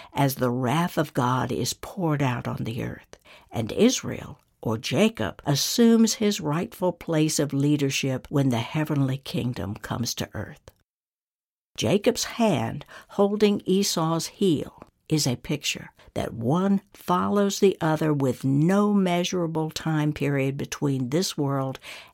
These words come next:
and the world to come. This time is Esau's.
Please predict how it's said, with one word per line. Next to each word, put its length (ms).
and 240
the 80
world 400
to 100
come. 360
This 480
time 440
is 380
Esau's. 760